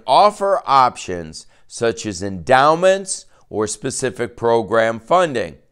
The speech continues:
Providing sample bequest language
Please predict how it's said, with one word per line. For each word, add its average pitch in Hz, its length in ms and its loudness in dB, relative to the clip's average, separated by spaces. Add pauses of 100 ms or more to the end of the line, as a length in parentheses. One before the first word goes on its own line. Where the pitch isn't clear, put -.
(540)
Providing 214 720 2
sample 156 720 0
bequest 101 680 -2
language 98 760 -8